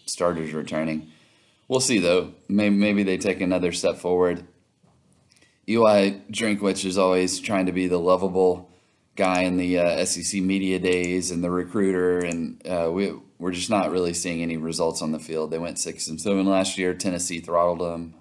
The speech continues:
Uh, they got throttled by some other teams. Um,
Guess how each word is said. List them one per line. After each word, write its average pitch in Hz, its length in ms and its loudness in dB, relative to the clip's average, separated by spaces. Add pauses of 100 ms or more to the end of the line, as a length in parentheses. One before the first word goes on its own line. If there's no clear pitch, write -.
Uh, 78 360 -6 (140)
they 85 100 -14
got 82 180 -4
throttled 82 320 -2
by 80 120 0
some 78 220 -6
other 80 220 -6
teams. 82 480 -8 (680)
Um, 90 600 0